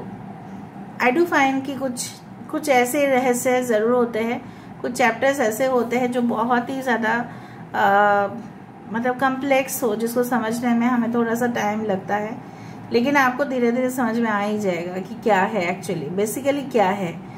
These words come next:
कुछ चीज़ें हैं, हो सकता है phenomenal हो, कुछ घटनाएं हो जिसको आपको तो पहले पता नहीं था, इसलिए यहाँ पे है कि डीप एंड,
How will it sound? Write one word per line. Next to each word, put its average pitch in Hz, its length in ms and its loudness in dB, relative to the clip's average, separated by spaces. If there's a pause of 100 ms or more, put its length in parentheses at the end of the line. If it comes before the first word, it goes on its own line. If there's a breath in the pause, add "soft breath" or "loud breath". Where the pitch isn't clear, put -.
(280 loud breath)
कुछ 247 160 -2
चीज़ें 285 420 2
हैं, 202 400 0
हो 247 140 0
सकता 285 240 0
है 285 60 2
phenomenal 233 680 2
हो, 233 140 -2 (560 loud breath)
कुछ 233 180 -4
घटनाएं 240 640 4
हो 277 200 -2
जिसको 240 360 -4
आपको 220 400 0
तो 233 140 -2
पहले 220 280 -2
पता 226 280 0
नहीं 233 180 0
था, 233 60 -2
इसलिए 233 320 -4
यहाँ 247 240 2
पे 220 160 -2
है 214 260 -4 (380 loud breath)
कि 240 100 0
डीप 254 380 -2
एंड, 214 320 2